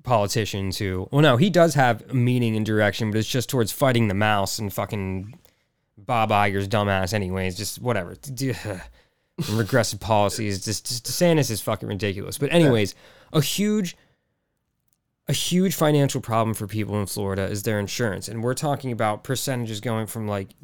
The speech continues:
twenty percent from what they're used to. Like, one lady was saying, like, "My insurance was, like, nine hundred eighty some dollars in, um, like, in the early two thousands when I first moved here."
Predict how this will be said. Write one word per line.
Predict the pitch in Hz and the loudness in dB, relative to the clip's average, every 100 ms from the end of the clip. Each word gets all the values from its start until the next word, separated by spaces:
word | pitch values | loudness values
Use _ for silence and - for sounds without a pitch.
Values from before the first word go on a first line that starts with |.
| - | -4
twenty | 160 156 147 | 2 2 2
percent | 139 - 143 | 0 0 0
from | 131 131 | 0 0
what | 123 | 0
they're | 131 113 | 0 0
used | 120 127 - | 2 0 0
to. | 131 120 | 0 2
Like, | 113 107 | 0 0
one | 120 120 | 2 2
lady | 120 117 | 2 2
was | 104 | 0
saying, | 127 110 101 | 0 0 0
like, | 98 107 | -4 -2
"My | 107 | -2
insurance | 104 98 120 104 98 | 0 -2 -2 -2 -4
was, | 101 | -4
like, | 104 95 | -4 0
nine | 110 104 | 0 0
hundred | 101 104 104 95 | -2 -4 -4 -4
eighty | - 113 107 | 0 0 0
some | - 104 | -2 -2
dollars | 101 101 98 92 92 | 2 2 2 0 -4
in, | - 104 95 92 92 | -4 -4 -2 -4 -4
um, | 101 92 90 - _ _ _ _ _ | -4 -4 -8 -12 _ _ _ _ _
like, | 117 107 | -4 0
in | |
the | 113 | 0
early | 120 113 110 | 2 2 2
two | - | -2
thousands | 107 107 101 101 92 | -2 2 2 0 -4
when | 98 | -4
I | |
first | 98 107 98 147 | -4 -6 -4 2
moved | 180 160 | 4 4
here." | 135 117 113 | 2 2 2